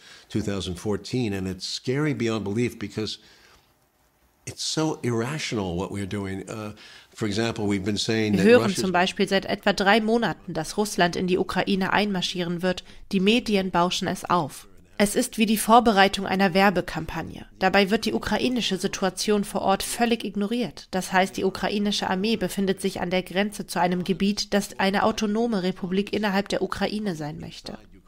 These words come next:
Speaker 2: Die Menschen dort haben einen russischen Hintergrund. Sie sprechen die russische Sprache. Ihre Loyalität gilt Russland und das seit dem Zweiten Weltkrieg.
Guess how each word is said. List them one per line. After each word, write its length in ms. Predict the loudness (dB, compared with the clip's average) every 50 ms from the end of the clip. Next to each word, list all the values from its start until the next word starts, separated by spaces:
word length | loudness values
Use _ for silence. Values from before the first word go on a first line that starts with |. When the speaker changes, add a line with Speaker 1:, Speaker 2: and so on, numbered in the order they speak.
| _ -4 -2
Speaker 2:
Die 100 | 0 2
Menschen 440 | 4 4 4 4 2 2 0 2
dort 360 | 4 6 6 6 6 4 4 6
haben 200 | 6 6 8 6
einen 260 | 4 4 4 2 0
russischen 480 | 2 2 0 2 2 0 0 0 0
Hintergrund. 680 | 0 0 0 0 0 -2 -2 -4 -4 -8 -8 -8 -10 -16 -6
Sie 140 | -4 0 0
sprechen 420 | 0 0 2 0 0 0 0 -4
die 220 | -2 0 -2 -2 0
russische 460 | 0 0 0 0 0 -2 -2 -2 -2
Sprache. 580 | -4 -4 -2 0 2 2 2 0 -2 -8 -8 -10 -10 -4 0
Ihre 220 | 0 4 4 4
Loyalität 760 | 4 6 4 6 4 4 4 2 0 -2 0 0 0 -2 0
gilt 240 | -2 0 0 0 0
Russland 480 | 0 0 0 0 -2 -4 -4 -4 -6 -6
und 220 | -6 -4 0 0
das 160 | 0 0 2
seit 160 | 0 0 0 0
dem 160 | -4 -6 -6
Zweiten 440 | -2 0 2 2 2 0 -2 0 2
Weltkrieg. 600 | 2 2 2 -2 -6 -12 -12 -12 -12 -12 -14